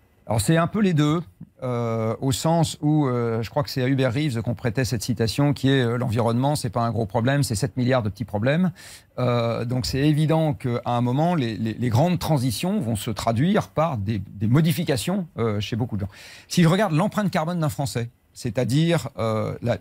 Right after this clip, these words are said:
d'où viennent les émissions de gaz à effet de serre qui sont la contrepartie de tous les produits ou services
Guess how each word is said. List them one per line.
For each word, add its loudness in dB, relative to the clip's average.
d'où 4
viennent 2
les 2
émissions -2
de -2
gaz 0
à 0
effet -4
de -8
serre 0
qui -6
sont -2
la 0
contrepartie -2
de 0
tous -2
les 2
produits 0
ou 2
services -2